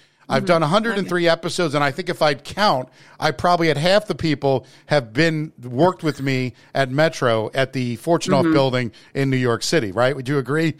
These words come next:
Speaker 1: <laughs> If you go
Speaker 2: Yes.
Speaker 1: back to the, to the
Speaker 2: You have a
Speaker 1: guest
Speaker 2: lot of
Speaker 1: list, it
Speaker 2: interesting people.
Speaker 1: Yeah.
Speaker 2: Mm-hmm.
Speaker 1: Yeah, it,
Speaker 2: Yeah.
Speaker 1: we met a lot of interesting people. It was fun to do. We did traffic reports for radio and television stations,
Speaker 2: Mm-hmm.
Speaker 1: and we would be in a room.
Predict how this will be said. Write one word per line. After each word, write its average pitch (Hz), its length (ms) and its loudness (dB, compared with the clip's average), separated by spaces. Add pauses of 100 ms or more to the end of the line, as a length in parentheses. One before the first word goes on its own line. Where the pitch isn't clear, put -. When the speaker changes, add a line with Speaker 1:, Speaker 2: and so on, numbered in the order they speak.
Speaker 1:
<laughs> - 160 -18
If 180 140 4
you 165 80 0
go 165 160 4
Speaker 2:
Yes. - 0 -
Speaker 1:
back 170 320 2
to 165 100 2
the, 143 160 0 (220)
to 196 100 4
the 170 100 4
Speaker 2:
You 240 100 2
have 165 120 4
a - 40 2
Speaker 1:
guest - 20 -
Speaker 2:
lot 196 120 4
of 185 60 4
Speaker 1:
list, 190 220 2
it 175 60 -2
Speaker 2:
interesting 190 360 2
people. 180 540 -2 (100)
Speaker 1:
Yeah. 277 180 4
Speaker 2:
Mm-hmm. 220 180 -4 (240)
Speaker 1:
Yeah, 190 260 0
it, 143 260 -4
Speaker 2:
Yeah. 480 280 -4
Speaker 1:
we 175 160 0
met 214 200 4
a 254 40 4
lot 175 240 4
of 202 80 -4
interesting 185 360 -6
people. 160 120 -4
It - 20 -4
was 131 120 -2
fun 196 320 0
to 226 60 -4
do. 156 240 -2 (200)
We 160 120 2
did 165 120 2
traffic 214 460 0
reports 185 480 -2
for 135 100 -4
radio 156 360 -2
and 170 100 -6
television 98 480 -6
stations, - 500 -12 (180)
Speaker 2:
Mm-hmm. 190 300 0
Speaker 1:
and 143 140 0
we 160 80 0
would 151 180 -2
be 185 200 -2
in 190 80 0
a 165 60 4
room. 123 460 -4